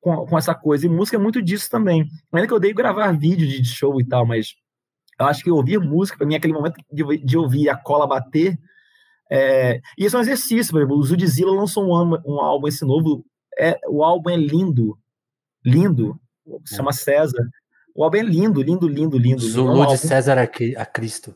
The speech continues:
Speaker 2: Os, tem episódio do
Speaker 1: Exatamente.
Speaker 2: Zud aqui no Telefonemas, porque aqui a gente cola as coisas, tá vendo?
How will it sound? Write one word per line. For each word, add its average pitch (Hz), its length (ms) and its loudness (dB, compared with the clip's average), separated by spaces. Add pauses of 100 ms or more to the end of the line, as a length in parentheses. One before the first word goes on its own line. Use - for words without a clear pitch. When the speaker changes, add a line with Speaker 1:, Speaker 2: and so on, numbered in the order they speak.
(180)
Speaker 2:
Os, 131 200 -10
tem 156 160 0
episódio 208 300 4
do - 80 2
Speaker 1:
Exatamente. 185 200 2
Speaker 2:
Zud 180 120 0
aqui 180 120 -2
no 175 60 0
Telefonemas, 156 540 2
porque - 100 -4
aqui 143 200 0
a 151 40 4
gente 160 180 -4
cola 156 320 2
as 175 120 -4
coisas, 113 240 -4
tá 104 100 -16
vendo? 110 240 -12